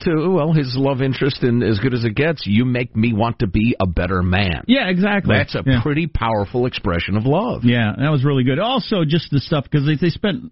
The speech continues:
Speaker 2: a lot of time talking about Kobe would text him at two thirty in the morning with parenting questions, you know,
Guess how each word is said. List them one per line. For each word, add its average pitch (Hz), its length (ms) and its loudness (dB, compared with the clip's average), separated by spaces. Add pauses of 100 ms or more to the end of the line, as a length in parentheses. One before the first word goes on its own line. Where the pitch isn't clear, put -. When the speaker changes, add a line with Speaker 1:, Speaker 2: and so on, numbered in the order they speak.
Speaker 2:
a 147 100 -4
lot 151 220 2
of 123 80 -4
time 123 220 2
talking 117 260 0
about 104 220 0 (360)
Kobe 156 220 0
would 117 220 0
text - 280 -4
him 117 80 2
at 107 120 -4
two 147 140 2
thirty 120 220 0
in 110 60 4
the 110 60 4
morning 120 260 0
with 101 160 -2
parenting 135 460 0
questions, 76 640 -4
you 104 100 0
know, 78 240 2